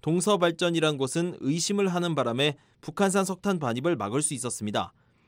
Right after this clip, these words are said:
당시 헨트사와 연계된 것으로 보이는 알케이 글로벌이라는 회사가 석탄을 공급할 선박에 대해 제대로 답변을 하지 못하자 곧바로 북한산 석탄이 의심된다고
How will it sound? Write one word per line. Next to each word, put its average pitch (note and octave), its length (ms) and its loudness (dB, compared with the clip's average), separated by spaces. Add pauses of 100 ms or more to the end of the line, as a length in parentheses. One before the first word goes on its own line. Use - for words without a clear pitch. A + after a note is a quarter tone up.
(120)
당시 D#3 340 0
헨트사와 G3+ 640 2
연계된 F3+ 500 2
것으로 D#3 320 0
보이는 C3+ 380 0 (200)
알케이 D#3 540 0
글로벌이라는 D#3 800 0
회사가 C#3 500 0 (160)
석탄을 G3+ 500 -4
공급할 E3+ 640 -4
선박에 D#3+ 480 -2
대해 B2+ 340 -2 (160)
제대로 B2+ 340 -2
답변을 D#3 420 -2
하지 D3 160 0
못하자 G#2+ 520 -6 (340)
곧바로 C#3 480 2 (180)
북한산 G3 440 0
석탄이 F3+ 480 0
의심된다고 C3+ 760 -2